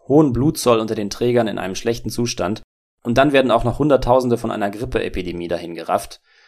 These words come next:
Im Machtvakuum, das die Deutschen hinterlassen haben, greifen teilweise ehemalige Askari-Cliquen nach der Macht,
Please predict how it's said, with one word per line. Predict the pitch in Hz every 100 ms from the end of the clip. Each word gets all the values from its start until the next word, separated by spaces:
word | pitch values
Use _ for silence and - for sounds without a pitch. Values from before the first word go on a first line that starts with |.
| _ _ _ _
Im | 110
Machtvakuum, | 135 - 123 127 143 135 139 131
das | 107
die | 101
Deutschen | 98 98 -
hinterlassen | 101 101 101 117 113
haben, | 110 113 110
greifen | 101 101 104 101
teilweise | 110 110 107 104 107
ehemalige | 98 117 127 117 113 113 110
Askari-Cliquen | - - 135 143 139 - 147 131
nach | 123 123
der | 117
Macht, | 123 143 -